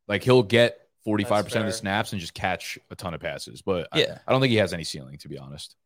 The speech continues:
Speaker 3: No, I mean,
Speaker 2: I mean, didn't he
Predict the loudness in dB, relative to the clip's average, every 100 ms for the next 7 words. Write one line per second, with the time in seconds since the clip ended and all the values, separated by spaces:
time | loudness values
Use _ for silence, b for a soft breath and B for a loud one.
0 | -2 0 0 -8 _ -6 -4 -4 -4 -10
1 | -16 _ _ _ _ _ _ _ _ _
2 | _ _ _ _ _ _ _ _ _ -14
3 | -14 -12 -14